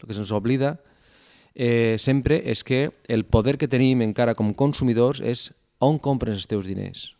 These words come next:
I de lo que es tracta la, l'exposició és la repercussió que té el fet de que tu compres la teua tomaca o el teu paquet de galetes o el paquet de cereals en un supermercat o el compres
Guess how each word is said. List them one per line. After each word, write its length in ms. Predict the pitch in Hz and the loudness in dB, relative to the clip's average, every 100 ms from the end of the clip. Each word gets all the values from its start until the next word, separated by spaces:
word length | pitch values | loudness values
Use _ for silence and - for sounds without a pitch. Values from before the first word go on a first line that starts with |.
| _ _ - | _ _ -6
I 80 | |
de 60 | 107 | -2
lo 60 | 101 | -2
que 60 | 98 | -4
es 60 | - | -4
tracta 300 | 113 117 120 | -4 0 0
la, 540 | 117 117 113 113 113 _ - | 0 0 0 -2 -4 _ -6
l'exposició 600 | 113 - 107 107 117 131 | -6 -4 -6 -4 0 4
és 240 | 120 135 - - - - | 4 2 -2 -16 -20 -4
la 140 | 113 107 | -2 0
repercussió 640 | 113 110 - 107 - 143 | 0 -2 -2 -4 2 2
que 120 | 139 123 | 2 -2
té 260 | 139 165 - - - | 0 -2 -8 -20 -4
el 180 | 113 - | -4 0
fet 160 | 127 | -2
de 80 | 120 | -2
que 80 | 110 | -4
tu 160 | - 151 | -4 -2
compres 600 | 131 110 104 92 - - _ _ - | -2 -2 -4 -8 -12 -20 _ _ -16
la 140 | - 98 | -8 -2
teua 220 | 120 139 | 0 2
tomaca 600 | 127 131 127 113 120 117 | 2 2 0 0 0 0
o 100 | 117 110 | 2 0
el 80 | 104 | 0
teu 200 | 117 110 | -2 -2
paquet 260 | 110 113 | -2 -2
de 100 | 110 | -2
galetes 680 | 107 110 113 113 110 110 104 | -2 0 0 2 0 0 0
o 260 | 107 104 107 | 0 0 -2
el 80 | |
paquet 220 | 104 101 104 | -2 -4 -4
de 80 | |
cereals 580 | 98 104 104 101 98 - - - | -4 -2 0 0 -2 -10 -18 -10
en 180 | 120 | -2
un 100 | 110 | -2
supermercat 720 | 110 127 120 117 117 135 139 - | 0 -2 0 2 0 0 0 0
o 100 | 120 | -2
el 80 | 101 | 0
compres 580 | 113 110 117 127 - | 0 0 0 0 -2